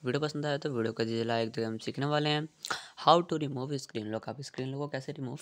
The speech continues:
कर सकते हो गाइस। अगर आपको अपने फ़ोन में स्क्रीन लॉक को रिमूव करना नहीं आता है तो वीडियो देख के आसानी से सीख सकते हो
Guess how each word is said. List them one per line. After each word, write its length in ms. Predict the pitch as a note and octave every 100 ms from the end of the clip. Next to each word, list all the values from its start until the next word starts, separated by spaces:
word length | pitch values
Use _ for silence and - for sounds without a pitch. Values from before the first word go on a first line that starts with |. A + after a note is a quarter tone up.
| -
कर 140 | A#2+
सकते 320 | A2 C3+ - A#2
हो 80 |
गाइस। 160 | A2 A2+
अगर 200 | - C3+
आपको 160 | D#3 D#3
अपने 140 | D#3+
फ़ोन 160 | D3 A#2+
में 180 | A#2+ B2 - - - -
स्क्रीन 300 | - C3+ D#3
लॉक 140 | D3
को 100 | D3+
रिमूव 240 | C#3 B2+ C3
करना 180 | B2+ B2+
नहीं 140 | B2+ B2+
आता 200 | B2 B2+
है 40 |
तो 100 | C3
वीडियो 240 | A2+ A2+
देख 120 | A#2 A2+
के 60 |
आसानी 280 | A2+ A2 A2+
से 80 | A2
सीख 180 | - D3
सकते 260 | C#3 -
हो 140 | C#3